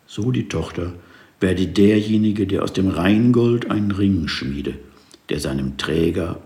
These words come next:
unbegrenzte Macht verleiht.“ Floshilde ermahnt die Schwestern, dem Befehl des Vaters zu gehorchen und den Schatz zu hüten, damit niemand ihn entführe.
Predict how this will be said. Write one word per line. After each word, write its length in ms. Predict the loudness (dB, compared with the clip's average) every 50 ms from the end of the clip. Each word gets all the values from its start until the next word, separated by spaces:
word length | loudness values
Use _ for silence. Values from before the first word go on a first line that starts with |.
| -4
unbegrenzte 960 | 0 0 0 0 0 -4 -6 -6 -8 -8 -8 -8 -8 -6 -8 -8 -8 -8 -8 -6
Macht 440 | -6 -6 -8 -8 -10 -12 -16 -18 -16
verleiht.“ 520 | -14 -12 -12 -12 -12 -14 -16 -16 -20 -20 -20 -20 _ _ _ _ _ _ _ _ _ _ _ _ _ _ _ _ _ _ _ _ _ _ _ _ _ _ _ _ _ _ _ _
Floshilde 520 | -10 -6 -4 -4 -2 2 4 4 4 4 4
ermahnt 400 | 2 0 0 0 0 -2 -2 -4
die 60 | -6
Schwestern, 560 | -4 -2 -2 -2 -4 -4 -4 -6 -6 -6 -6 -10 -14 -20 -20 -20 -20 -20 -10 _ -2
dem 80 | 0 0
Befehl 320 | 0 2 4 4 6 6
des 180 | 6 4 2 0
Vaters 320 | -2 -4 -2 -4 -4 -6
zu 100 | -6 -4
gehorchen 420 | -4 -2 -2 0 0 0 0 -2
und 100 | -4 -4
den 120 | -4 -6 -6
Schatz 360 | -6 -6 -6 -8 -10 -10 -8
zu 140 | -6 -6 -4
hüten, 480 | -4 -4 -4 -4 -4 -4 -2 -2 0
damit 260 | 0 -2 -2 -4 -4 -2
niemand 460 | 0 0 2 2 2 2 0 -2 -2
ihn 120 | -4 -4
entführe. 560 | -4 -6 -8 -8 -10 -10 -10 -8 -8 -8 -10